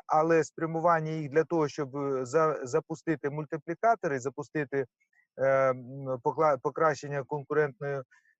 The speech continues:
е, становища в Україні стосовно, е, залучення прямих іноземних інвестицій, особливо виробничого сектора, ми не маємо. Тому це такі два інструменти могли б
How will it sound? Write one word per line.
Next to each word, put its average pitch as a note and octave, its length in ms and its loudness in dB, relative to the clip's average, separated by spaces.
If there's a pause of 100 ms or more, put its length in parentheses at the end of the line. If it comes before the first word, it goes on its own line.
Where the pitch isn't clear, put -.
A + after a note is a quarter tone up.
(100)
е, C3+ 220 2
становища D3 560 0
в C#3 60 -8
Україні C#3+ 480 -4
стосовно, C3+ 760 -2 (340)
е, B2+ 280 4
залучення C#3+ 580 -2
прямих C#3+ 420 -8
іноземних C#3+ 460 -8
інвестицій, E3 500 -10
особливо D3+ 500 -2
виробничого C#3 640 -4
сектора, B2 480 -4 (360)
ми E3 140 -4
не D#3+ 100 -2
маємо. A2+ 380 0
Тому F3+ 340 -6
це E3 200 -2
такі D#3 320 -8
два D3 460 2 (100)
інструменти D3+ 680 -6
могли C#3 340 0
б C#3 40 -6